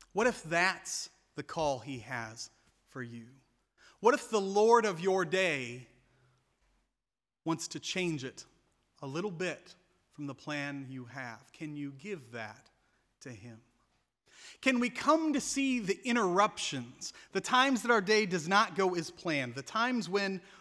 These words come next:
we have an idea of what we want to accomplish and something changes that, as opportunities to show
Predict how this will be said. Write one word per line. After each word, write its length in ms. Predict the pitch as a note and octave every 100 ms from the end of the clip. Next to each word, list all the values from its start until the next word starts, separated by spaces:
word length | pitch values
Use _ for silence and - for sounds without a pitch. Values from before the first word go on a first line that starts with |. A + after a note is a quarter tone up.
| _
we 120 | F#3
have 260 | G3 A#3+ A#3
an 60 |
idea 600 | A#3 A3 D#3+ G#3 F3 C3 A#2+ - _ _ _ _ _ _ _ _ _
of 160 | D#3 C#3+
what 240 | D3+ G#3
we 80 | G#3
want 220 | G3 G#3 -
to 120 | F#3
accomplish 640 | - F#3+ E3+ D3 C3 - D#3+
and 220 | C#3+ C3+
something 680 | - E3+ E3+ - F3 E3+ E3 _ _
changes 560 | - F3 D#3+ B2+ A2+ G#2+
that, 360 | A2 G#2 - _ _ _ _ _ _ _ _
as 140 | D3 C3+
opportunities 1120 | D#3 D3+ C3+ - G3+ C3+ A#2 A2+ D3+ - - _ _ _ _ _
to 100 | C#3+
show 480 | - D3 B2+ A#2+